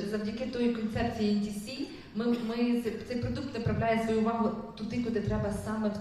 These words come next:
цей період часу. І ми п'ємо, от, вживаємо один той самий коктейль, а маємо різні отакі відгуки. Денисе.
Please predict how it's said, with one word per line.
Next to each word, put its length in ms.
цей 160
період 440
часу. 460
І 40
ми 80
п'ємо, 340
от, 240
вживаємо 340
один 220
той 80
самий 340
коктейль, 380
а 40
маємо 280
різні 560
отакі 320
відгуки. 500
Денисе. 460